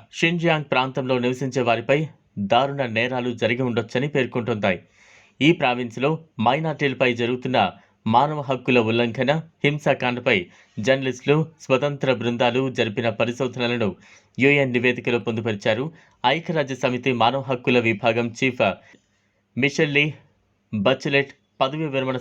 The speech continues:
సమయంలో చైనా దేశంలో జరుగుతున్న మానవ హక్కుల ఉల్లంఘన అంటూ సంచలన నివేదికను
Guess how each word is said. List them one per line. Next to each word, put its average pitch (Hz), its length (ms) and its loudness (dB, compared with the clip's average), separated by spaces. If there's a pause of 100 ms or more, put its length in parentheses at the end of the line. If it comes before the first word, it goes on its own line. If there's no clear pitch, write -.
సమయంలో 113 360 2 (460)
చైనా 185 320 2
దేశంలో 139 380 0
జరుగుతున్న 127 340 2 (100)
మానవ 135 280 2
హక్కుల 123 340 2
ఉల్లంఘన 123 460 0
అంటూ 113 180 -2 (520)
సంచలన 156 420 0 (100)
నివేదికను 123 500 0